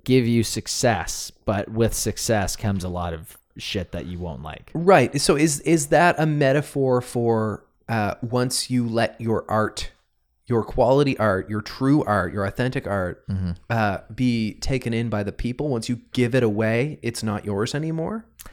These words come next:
Speaker 1: I don't know. They, they actually said that in the show, but I'm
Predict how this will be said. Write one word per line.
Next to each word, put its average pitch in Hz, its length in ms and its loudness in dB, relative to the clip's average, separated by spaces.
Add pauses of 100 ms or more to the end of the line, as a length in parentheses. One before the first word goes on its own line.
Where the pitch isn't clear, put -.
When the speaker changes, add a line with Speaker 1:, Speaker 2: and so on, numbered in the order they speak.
(380)
Speaker 1:
I 175 120 10
don't 254 160 12
know. 226 120 12
They, 160 200 12
they 156 320 10
actually 214 380 4
said 160 360 4
that 117 200 4
in 104 120 0
the 98 80 0
show, 107 340 4
but 117 140 4
I'm 139 80 8